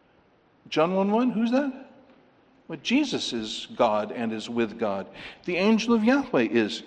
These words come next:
God and he's with God. Now you say, "Well, I'm not sure that that's exactly what this is saying." Well, were you there? You weren't there. I wasn't there. Who was there? Well, Hagar was there. What does she say about it?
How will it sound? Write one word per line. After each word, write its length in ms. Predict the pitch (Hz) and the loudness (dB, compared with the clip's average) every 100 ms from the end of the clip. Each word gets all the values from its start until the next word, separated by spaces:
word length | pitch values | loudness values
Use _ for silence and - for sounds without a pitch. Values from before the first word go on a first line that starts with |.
| 117 | -4
God 380 | 110 117 110 107 - - - | 2 4 4 0 -12 -20 -8
and 180 | - 123 | 0 0
he's 300 | 113 110 113 | 2 -2 0
with 300 | 113 110 110 | 2 2 2
God. 260 | 107 101 - - - | 2 2 -2 -10 -2
Now 60 | 180 | 2
you 100 | 143 | 4
say, 220 | - 147 | 4 4
"Well, 120 | 131 | 6
I'm 200 | 135 254 | 4 4
not 220 | 143 107 | 4 0
sure 280 | - - 156 | -4 2 4
that 160 | 120 117 | 4 4
that's 280 | 127 120 127 | 2 2 -2
exactly 420 | 104 131 127 127 | 0 2 2 2
what 200 | 117 110 | 2 2
this 300 | 110 110 - | -2 -6 -8
is 80 | 98 | -6
saying." 600 | - 196 208 113 151 160 - - - - | 0 2 2 2 -2 -6 -16 -18 -18 -16
Well, 260 | 117 120 123 | -2 2 4
were 160 | 117 123 | 4 4
you 240 | 135 135 | 4 2
there? 560 | 127 127 139 220 254 - - 123 113 - | 4 4 4 2 -2 -6 -16 -16 -16 -16
You 140 | 101 107 | -10 -4
weren't 240 | 151 131 | -4 -2
there. 200 | 107 110 | 0 4
I 140 | 135 117 | 4 4
wasn't 380 | 156 160 117 | 2 0 -4
there. 220 | 104 101 127 | -4 -4 -4
Who 120 | 185 | 0
was 340 | 156 190 165 | 2 0 -2
there? 360 | - 98 90 95 - _ _ _ _ _ _ _ | -8 -8 -10 -16 -20 _ _ _ _ _ _ _
Well, 100 | 85 | -16
Hagar 460 | - 113 147 98 101 | -4 -2 0 0 0
was 240 | 95 90 | -2 -6
there. 380 | 98 98 123 165 - | -4 -2 -2 -4 -8
What 100 | 135 | -2
does 100 | 143 | -2
she 240 | - - 165 | -2 -4 -6
say 280 | - 123 | 0 2
about 300 | 104 95 95 | 2 0 -2
it? 120 | 92 | -4